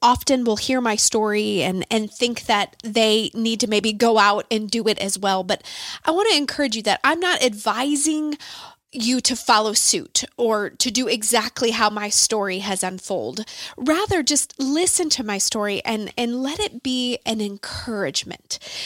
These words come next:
to always be faithful and obedient to God. God writes our stories all very differently. There are many times God has asked me to surrender,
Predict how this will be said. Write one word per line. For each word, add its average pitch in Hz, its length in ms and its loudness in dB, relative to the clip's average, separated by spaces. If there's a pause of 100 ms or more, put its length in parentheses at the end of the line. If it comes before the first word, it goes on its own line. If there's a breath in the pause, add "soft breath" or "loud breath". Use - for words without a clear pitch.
(120)
to - 240 0
always 277 600 4 (120)
be 214 160 -6
faithful 269 840 -2 (480 loud breath)
and 226 100 -2
obedient 202 720 -2 (160)
to 202 100 -6
God. - 340 -8 (300)
God 233 240 -4
writes 233 380 2
our 220 160 -2
stories 196 580 0 (100)
all 190 240 0
very 196 380 -2
differently. - 540 -8 (1600 loud breath)
There 403 160 2
are 403 60 2
many 294 300 2
times 180 720 -2 (200)
God 226 360 2
has 226 360 -2
asked - 400 0
me 202 260 -2
to 202 300 -2
surrender, 175 840 -2